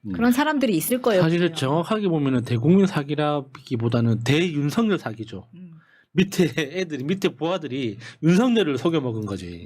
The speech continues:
Speaker 1: 음.
Speaker 3: 아무것도 모르는 윤석열을 이렇게 하면은 얘는 속을 거야 하고 이렇게 딱 대왕고래를 던져준 거죠.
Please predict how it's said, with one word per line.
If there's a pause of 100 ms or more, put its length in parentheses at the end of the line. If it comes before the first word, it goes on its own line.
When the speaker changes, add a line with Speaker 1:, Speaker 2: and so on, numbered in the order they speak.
(160)
Speaker 1:
음. (260)
Speaker 3:
아무것도
모르는
윤석열을 (320)
이렇게
하면은
얘는
속을
거야
하고
이렇게
딱
대왕고래를
던져준
거죠.